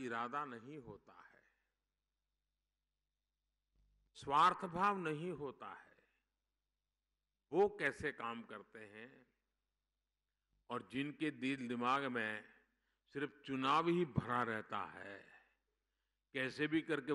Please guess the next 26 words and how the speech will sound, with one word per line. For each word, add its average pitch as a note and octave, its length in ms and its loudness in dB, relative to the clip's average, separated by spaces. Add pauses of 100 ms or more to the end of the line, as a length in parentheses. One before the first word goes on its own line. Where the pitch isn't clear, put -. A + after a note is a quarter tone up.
वोट D3 220 4
बटोरने C#3+ 520 -2
की C3+ 120 -8
खेल E3+ 320 -2
खेलने C#3 380 -4
की C3 120 -8
आदत A#2 360 -4
रहती G#2 380 -6
है, A#2 360 -10 (920)
वो D#3+ 220 2
ऐसे C3 440 -2 (140)
पैसों C3 380 -6
के C3 220 -10
कैसा B2 380 -6 (180)
बर्बाद A#2 500 2
करते B2 340 -6
हैं, D3+ 360 -4 (420)
आप A#2+ 180 -8
हिंदुस्तान C3 500 -6
में C#3+ 180 -2
जानकारी B2+ 440 0
लेंगे C3+ 320 0
तो D3 80 -2
पता C#3 300 -8
चलेगा। C3 460 -8 (1800)
ये G3 220 4